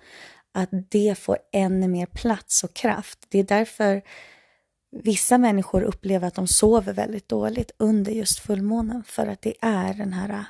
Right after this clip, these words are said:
extra, ehm, vad ska man säga, slöjan mellan det undermedvetna och det medvetna är mycket tunnare,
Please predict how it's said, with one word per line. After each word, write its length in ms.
extra, 580
ehm, 500
vad 80
ska 140
man 80
säga, 460
slöjan 800
mellan 480
det 80
undermedvetna 800
och 60
det 80
medvetna 680
är 80
mycket 300
tunnare, 520